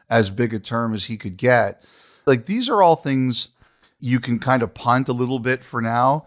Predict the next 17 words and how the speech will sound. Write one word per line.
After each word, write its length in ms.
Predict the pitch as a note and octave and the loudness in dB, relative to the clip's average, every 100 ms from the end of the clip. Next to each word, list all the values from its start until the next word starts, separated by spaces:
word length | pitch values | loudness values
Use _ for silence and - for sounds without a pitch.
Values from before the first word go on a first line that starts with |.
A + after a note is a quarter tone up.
| _ - | _ 0
Right 180 | F#3+ F#3 | 0 2
now, 100 | F3+ | 0
you 140 | C#3 | 0
just 200 | C3 B2 | -2 -4
wanna 200 | B2+ B2+ | -2 -2
win 300 | A#2 B2 A#2 | -2 -4 -4
games, 520 | G#2+ A2 G#2 F#2 F#2 - | -4 -6 -6 -8 -10 -8
and, 380 | A2+ G#2+ G#2+ G2+ A#2 - | -4 -2 -4 -8 -16 -6
and 240 | A#2 A#2 | 0 2
they're 140 | B2+ B2+ | 2 0
winning 300 | B2 B2 G#2+ | 0 0 -2
games, 320 | A2 A2 F#2+ | -4 -4 -6
and 80 | G#2 | -8
they're 80 | F#2+ | -6
doing 240 | A2 A2 | -4 -4
a 60 | G2+ | -6
real, 680 | G2 A2+ B2+ C3+ B2+ B2 B2 | -6 2 4 6 4 0 -6